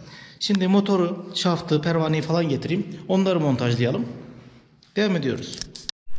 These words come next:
Evet, elektroniğimiz bu kadar. Fırçasız motor, E S C, alıcı ve servo. Servoyu söküp şuraya takacağız.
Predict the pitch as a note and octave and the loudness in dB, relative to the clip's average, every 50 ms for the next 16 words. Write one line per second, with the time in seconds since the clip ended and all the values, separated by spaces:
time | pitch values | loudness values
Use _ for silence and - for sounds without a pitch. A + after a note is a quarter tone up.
0 | - - - - D#3 C3 A#2 B2 B2+ D#3 D#3 F3 E3 - D3+ D3+ C3 C3 C3 D3 | 0 -2 -8 -6 -6 -6 -6 -6 -6 -6 -6 -4 -4 -4 -4 -2 -2 -2 -2 -2
1 | F3 F3 F#3+ G3 - C#3 B2 A#2+ - - - - - - - - - - - - | -2 -2 -2 -2 -2 -2 -2 -2 -4 -6 -6 -4 -4 -4 -4 -6 -10 -12 -14 -16
2 | - - - - G3 F#3 - F3+ D#3+ C#3 C3 C3+ B2+ B2+ D#3 F3 G#3 - - - | -14 -14 -10 -8 -8 -6 -6 -6 -6 -6 -4 -6 -4 -4 -4 -4 -4 -6 -8 -10
3 | - - - - - - A3 F#3 F3 - - D3 C3 A2+ A#2 C#3+ F3+ A3+ A#3 - | -12 -14 -14 -16 -12 -8 -6 -6 -4 -4 -4 -4 -4 -4 -4 -6 -6 -8 -8 -10
4 | - - - - - F#3+ F#3 E3+ - D#3+ F#3 G#3+ A3+ - - - F3+ F#3 F3+ - | -12 -12 -12 -8 -6 -4 -4 -2 -4 -4 -6 -6 -6 -6 -6 -6 -4 -4 -4 -4
5 | G3 F#3 D#3 B2+ D#3 G3 B3 - - - - - - - F#3+ G3 F3+ E3 D3+ C#3+ | -4 -4 -2 -2 -4 -4 -6 -8 -12 -12 -8 -8 -4 -2 0 0 2 2 0 0
6 | - - F#3 E3+ - G2 - - - - - - - - - - - - - - | -2 -4 -4 -2 -2 -2 -2 -2 -2 -4 -6 -10 -12 -12 -12 -12 -12 -10 -10 -6
7 | - - F#3+ F3+ C#3 - G#2+ G#2 A2+ C3+ G3 G3+ - | -2 0 0 0 0 -2 -4 -6 -4 -4 -4 -4 -6